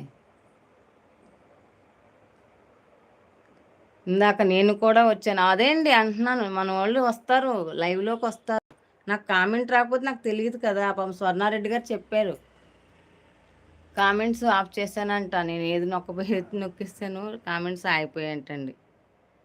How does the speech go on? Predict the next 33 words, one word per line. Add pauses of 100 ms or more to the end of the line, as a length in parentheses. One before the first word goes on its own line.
(560)
స్వర్ణారెడ్డి
గారు
చెప్ప-,
మాకు
మెసేజ్
పెట్టారండి.
పాపం
మెసేజ్
పెట్టారు,
కాల్
చేశారు
WhatsApp
కాల్‌కి. (680)
ఇంకొక
ఫోన్
ఉంది
కదా
మనకు, (880)
ఆ
కాల్,
ఆ
ఫోన్కి
కాల్
చేశారు. (1160)
నేను
మా
వాళ్ళు
ఎవరు
అనేసి
నేను (460)
ఫోన్
లిఫ్ట్
చేయలేదు.